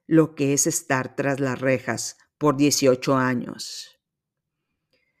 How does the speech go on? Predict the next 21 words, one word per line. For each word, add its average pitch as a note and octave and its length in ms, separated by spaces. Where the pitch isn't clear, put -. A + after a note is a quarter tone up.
Si F#3 220
Adonis G#3+ 600
hubiera G3 280
escuchado D#3+ 640
este D#3 260
podcast, B2+ 1000
hubiera E3 500
dicho, - 540
"La D3 280
única F#3 480
forma C3 640
de C#3+ 180
ganar C3 600
en D3+ 220
un D3 160
contrato C3+ 680
emocional C3 680
tóxico - 840
es - 340
nunca D3+ 680
firmarlo". B2+ 840